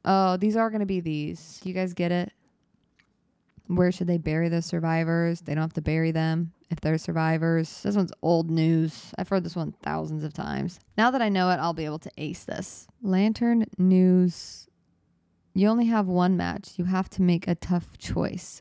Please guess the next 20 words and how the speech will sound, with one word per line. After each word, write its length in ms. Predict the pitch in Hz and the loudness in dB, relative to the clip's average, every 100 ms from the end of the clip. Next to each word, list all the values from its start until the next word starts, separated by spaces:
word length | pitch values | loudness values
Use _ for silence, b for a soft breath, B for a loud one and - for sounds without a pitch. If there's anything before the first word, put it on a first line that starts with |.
| - | -8
What 260 | 165 185 - | 0 0 2
will 160 | 196 | 2
you 240 | 190 180 175 | 4 2 2
light 400 | 165 160 160 - - | 2 0 -2 -6 -14
first? 720 | - - 151 - - - - b b b b b - | -12 -4 -4 -4 -10 -18 -20 b b b b b -2
There's, 200 | 180 170 | 0 2
like, 220 | 165 165 | 0 -2
a 80 | 165 | -6
stick, 480 | - - 175 180 - | -10 -2 0 0 -4
a 80 | 170 | 0
newspaper, 580 | 170 165 156 - 160 - | 2 2 2 -2 -2 -2
and 140 | 143 | -2
a 40 | 143 | -2
lantern. 600 | 143 - - - 202 180 _ | -4 -6 -8 -10 -12 -12 _
What 160 | 185 - | -6 -4
would 100 | 185 | 0
you 140 | 190 | 0
light 340 | 170 165 175 - | 0 -2 -6 -10
first? 800 | - - 170 185 208 - - _ _ _ _ _ _ _ _ _ _ _ _ _ _ _ | -16 -6 -4 -4 -6 -12 -20 _ _ _ _ _ _ _ _ _ _ _ _ _ _ _
Pro-, 240 | - 180 | -10 -8